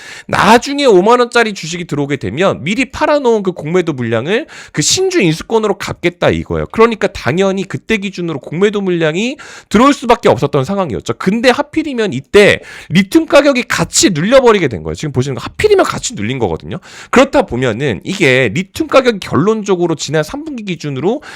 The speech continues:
가격이 오름세에서 마감이 된다라고 하면, 삼 분기 실적은 어차피 영업이익이 흑자로 전환이 될 거기 때문에, 결국에는 올랐잖아요.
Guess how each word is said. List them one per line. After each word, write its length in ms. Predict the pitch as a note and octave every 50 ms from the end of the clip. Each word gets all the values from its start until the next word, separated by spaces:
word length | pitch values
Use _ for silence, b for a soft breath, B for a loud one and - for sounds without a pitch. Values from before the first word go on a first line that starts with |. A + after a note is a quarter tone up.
| B B
가격이 360 | B - D#3+ F3+ A3 B3 A#3
오름세에서 920 | A3+ - D3+ F3 G#3+ C#4 D4+ D4+ D4+ C4 - C4+ B3 - - F#3+ F3+ - F3
마감이 380 | A2 - A2 B2 F3 F3+ E3+
된다라고 540 | - - B2 A2+ C3 F3+ E3+ C#3 A#2+ G#2 A2+
하면, 420 | A#2 E3 F3+ E3 D3 E3+ D3+ F#2+ D2+
삼 240 | - - C#4 C#4+
분기 320 | D#4+ D4+ C#4+ B3 A3+ B3 A#3
실적은 560 | - - - D4+ C#4 - B3+ A#3 A3 G#3+ D#3+
어차피 640 | G2+ G2 - - C#3 C3+ - E3+ E3 E3+ C#3+ G2+ - B B B B B B
영업이익이 600 | A2+ A#2+ D#3+ G#3 A#3+ - F#3+ A#3 - E3+ D#3+ E3
흑자로 380 | F3 A#3+ - - E4 C#4 C4 G3+
전환이 460 | - - - G2 A#2+ E3 G#3 A3+ A3
될 120 | F3 A#2
거기 240 | G2+ - G2+ F2 E2+
때문에, 400 | - - E2 D#2+ D#2 D#2 F#2+ F#2+
결국에는 600 | - - - G3 B3 D4 - E4 C#4 D#4 D4+ D4 A3
올랐잖아요. 580 | - G#2+ B2 E3 G#3+ G3+ - C3 G2 E2+ E2